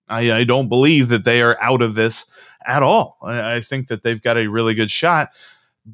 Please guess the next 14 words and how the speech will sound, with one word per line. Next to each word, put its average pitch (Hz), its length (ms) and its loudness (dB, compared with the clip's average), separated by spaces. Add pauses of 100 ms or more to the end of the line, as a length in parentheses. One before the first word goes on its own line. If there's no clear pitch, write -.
(140)
but 208 160 -6
they 190 100 -4
gotta 208 220 -4
figure 196 340 -2
out 156 120 -2
what's 170 200 -4
going 143 260 0
on. 165 240 -2 (160)
They 196 100 0
gotta 196 180 0
figure 233 340 0
out 170 160 2
what's 139 200 -4
wrong. 180 380 -2